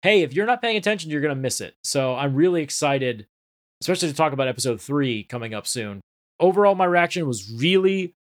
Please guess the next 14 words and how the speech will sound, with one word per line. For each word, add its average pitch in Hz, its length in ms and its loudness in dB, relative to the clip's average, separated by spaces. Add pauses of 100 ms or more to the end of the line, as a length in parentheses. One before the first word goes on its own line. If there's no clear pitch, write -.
(320)
really 143 260 0
positive. 196 600 2
I 139 100 -4
think 139 160 -2
the 143 80 0
only 170 200 0
detractor 170 520 0
was 143 200 0
the 123 120 0
Leia, 175 480 2 (520)
uh, 160 340 0
chase 202 300 0
scene 214 240 -2
again. 202 560 0